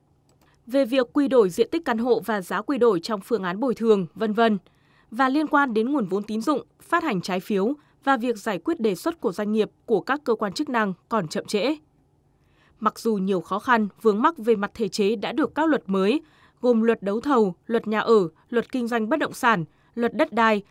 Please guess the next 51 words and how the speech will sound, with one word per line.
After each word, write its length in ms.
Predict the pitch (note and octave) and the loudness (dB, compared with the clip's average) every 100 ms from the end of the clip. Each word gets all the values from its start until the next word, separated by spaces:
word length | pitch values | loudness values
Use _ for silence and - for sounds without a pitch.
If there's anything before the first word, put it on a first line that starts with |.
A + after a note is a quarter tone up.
| _ | _
luật 260 | C4 B3+ - | -2 -2 0
các 160 | E4 E4 | -2 0
tổ 100 | F#3 | -2
chức 180 | D4+ | -2
tín 160 | C4+ A3 | -4 -2
dụng, 220 | C#4 C#4 - _ _ _ | -2 -2 -6 _ _ _
được 220 | A3+ A#3+ | -2 0
Quốc 160 | D#4 D#4+ | -2 0
hội 200 | C#4+ - | 0 0
thông 220 | G#3 G#3 | -4 -4
qua 240 | G3 G#3+ G3 | -2 -2 -2
tháo 180 | F#3 F#3+ | -4 0
gỡ. 300 | A3 B3+ E4+ - _ _ _ | 2 2 0 -8 _ _ _
Tuy 140 | A3+ | -4
nhiên, 260 | G#3 G#3 F#3+ - _ - | 0 0 0 -6 _ -4
các 140 | F4+ | 2
luật 200 | D#4 - | 2 0
chưa 160 | - A3+ | -2 -2
có 120 | A#3 | 0
hiệu 160 | C#4+ G#3+ | -2 0
lực 160 | G#3+ - | -4 -4
thi 140 | A3+ | -4
hành 300 | G#3+ G3+ E3+ | -2 -2 -2
dẫn 260 | - - A#3 | -4 -4 0
đến 180 | G#3+ | 0
chưa 200 | B3 D4+ | 0 -2
giải 160 | A#3 - - | -2 -4 -2
quyết 180 | E4+ C#4+ | -4 -2
ngay 240 | C4+ A#3+ | -4 -4
được 140 | F3 | -4
các 140 | - D4 | -6 -6
khó 160 | G3+ | -8
khăn, 280 | G#3 B3 A3 F#3+ _ - | -2 0 0 -2 _ -4
vướng 220 | F#3 A3+ | -2 0
mắc 220 | E4 - | 0 -2
tại 120 | - | -8
thời 160 | - G3+ | -6 -4
điểm 180 | G3 D#3+ | -4 -4
hiện 200 | F#3+ G3 | -4 -2
nay. 260 | G3+ F#3+ - _ _ _ _ _ _ _ _ _ _ _ _ _ _ - | 0 0 -4 _ _ _ _ _ _ _ _ _ _ _ _ _ _ 0
Về 120 | C4+ | 2
một 140 | A#3 | 2
số 180 | A#3 A3 | 0 0
nhiệm 220 | B3+ D4+ | 0 -2
vụ, 220 | G3+ B3+ - | -2 -2 -4
giải 240 | - G#3+ | -6 -6
pháp 260 | F3 C#4+ D#4+ | 0 0 0
trong 180 | - A#3 | -2 -4
thời 140 | A3 | -4
gian 160 | F3 G3+ | -6 -4
tới, 340 | F#3+ F3+ C4 | -2 0 0